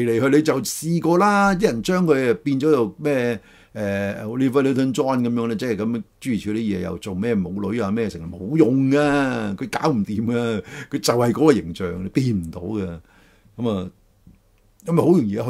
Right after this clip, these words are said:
到頂，噉跟住咧就，就唔喐㗎啦噉樣。噉啊，但係當你去到頂嘅時候，你唔喐呢，就好，其他人就湧上嚟咯。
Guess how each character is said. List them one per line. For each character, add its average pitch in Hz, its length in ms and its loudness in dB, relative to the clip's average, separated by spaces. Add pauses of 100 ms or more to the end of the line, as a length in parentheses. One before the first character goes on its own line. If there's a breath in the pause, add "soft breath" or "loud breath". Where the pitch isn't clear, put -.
到 95 100 -4
頂， 90 300 -8
噉 110 160 -6
跟 127 180 0
住 101 120 -8
咧 92 120 -6
就， 87 220 -12 (560)
就 95 100 -8
唔 104 540 -8
喐 120 180 2
㗎 95 80 -14
啦 82 60 -14 (100)
噉 90 80 -14
樣。 82 40 -18 (1120 soft breath)
噉 247 160 6
啊， 143 720 6
但 143 160 0
係 - 20 -2
當 220 160 0
你 156 60 4
去 135 80 2
到 139 80 2
頂 120 220 2
嘅 147 40 0
時 - 80 -6
候， 104 60 -2
你 92 100 -4
唔 87 140 -6
喐 - 160 -8
呢， 113 80 -8
就 95 120 -14
好， 104 260 -8
其 98 160 -12
他 120 120 -8
人 87 160 -6
就 82 80 -12
湧 98 140 -8
上 87 180 -10
嚟 80 80 -16
咯。 80 120 -18